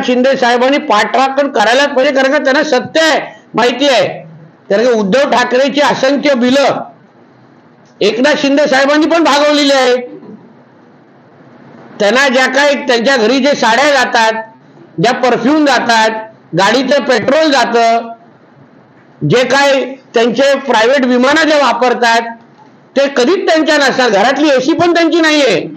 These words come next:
हे आम्हाला माहिती आहे ना. म्हणून मी कधीतरी उभाटावाल्यांना मी, मी त्यांना आव्हान देतो, चॅलेंज देतो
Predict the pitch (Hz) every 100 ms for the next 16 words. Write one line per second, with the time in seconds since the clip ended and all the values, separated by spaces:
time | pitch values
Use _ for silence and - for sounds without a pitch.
0 | - - - - - 233 233 214 294 302
1 | 262 294 339 359 330 220 - - 151 277
2 | 302 311 339 233 220 302 277 320 285 247
3 | 277 294 294 277 294 302 285 302 269 -
4 | - - - 240 262 254 247 277 226 254
5 | 311 302 294 277 240 262 320 294 277 262
6 | 151 -